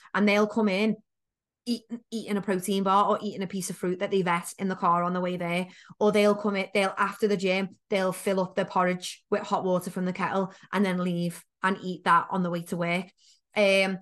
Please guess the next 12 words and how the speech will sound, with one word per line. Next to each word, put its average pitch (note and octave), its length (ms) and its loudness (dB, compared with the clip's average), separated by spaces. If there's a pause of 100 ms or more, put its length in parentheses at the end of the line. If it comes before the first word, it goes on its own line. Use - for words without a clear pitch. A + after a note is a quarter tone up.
(280)
I A3 200 4
think B3+ 300 -2
you A#3+ 120 4
get G#3 160 -2
the G#3 80 -6
train F#3 340 -2
to G#3 120 -4
work. F#3+ 360 2 (120)
So F3+ 420 2 (260)
I F#3+ 160 2
would G3 200 0
say, F3+ 520 0